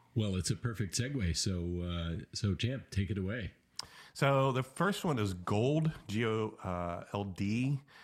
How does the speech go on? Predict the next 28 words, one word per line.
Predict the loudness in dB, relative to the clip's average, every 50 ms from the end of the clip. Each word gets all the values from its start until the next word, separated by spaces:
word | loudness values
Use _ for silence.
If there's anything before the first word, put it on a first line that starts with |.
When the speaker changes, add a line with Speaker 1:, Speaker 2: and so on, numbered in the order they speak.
| -20 -20 -20 -8 -2
Speaker 2:
Uh, | 0 0 2 2 0 0
and | 0
I'm | 0 0
assuming | 0 0 0 0 2 2
you | 2 2
mean, | 2 2 2 2 2
like, | 2 0 0 -2 -4 -12 _ _ _ -20 -20 _ _ _ _ _ _ _ _ _ _ _ _ _ _ _ _ _ _ _ _ _ _ _ -20 -20 -10 -6
what | -2 0 0
I | 0 0
find | 0 0 0 0 2 0 0
very | 0 0 0 2 0 0
useful, | 0 0 -2 -2 -2 -4 -8 -10 -10 -10 -12 -18 -14 -10
right? | -6 -4 -4 -4 -4 -6 -10 -16 -12 -6
In | -2
tech. | 0 0 2
Speaker 1:
Awesomeness, | 2 2 4 4 4 2 2 0 -2 -4 -6 -4 -2
yes. | -2 -2 0 0 -2 0 2
Speaker 2:
Awesomeness, | 2 2 0 -2 -4 -6 -6 -6 -8 -10 -12 -10 -6 -4
awesomeness. | -4 -4 -4 -6 -8 -6 -6 -8 -10 -14 _ -20 -20 -20 -20 -20 -20 -20 -12 -6
I, | -2 -2 0 0
you | 2
know, | 2 2 2 4
mine's | 4 4 2 2 -2
pretty | -4 -2 0 2 2 4 2
straightforward. | 2 0 0 -2 -2 -2 -2 -2 -2 0 2 2 2 0 0 0
Um, | 0 2 2 2 2 2 2 2 0 -2 -4 -6 _ _ _ _ _ -20 -20 -20 -20 -20 -20 _ _ _ _ _ -4
uh, | -2 -2 0 0 -2 -2 -4 -4
two-factor. | -4 -2 -2 0 0 -2 -2 -4 -8 -10